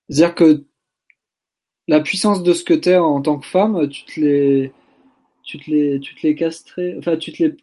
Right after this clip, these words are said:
euh, c'était pas accepté, euh, dans ta lignée de femme, un truc comme ça, et puis en,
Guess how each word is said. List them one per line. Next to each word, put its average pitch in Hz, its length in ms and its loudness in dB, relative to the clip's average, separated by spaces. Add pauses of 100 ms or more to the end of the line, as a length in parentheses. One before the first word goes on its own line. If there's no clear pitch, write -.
(120)
euh, 226 680 -16
c'était 160 480 -2
pas 180 480 2
accepté, 165 680 0
euh, 135 460 -4 (320)
dans 139 220 -4
ta 143 160 -4
lignée 151 480 -4
de 160 80 -12 (120)
femme, 147 260 -8
un 139 140 -10
truc 139 220 -16
comme 131 140 -10
ça, 143 200 -10
et 135 40 -6
puis 139 200 -8
en, 135 200 -8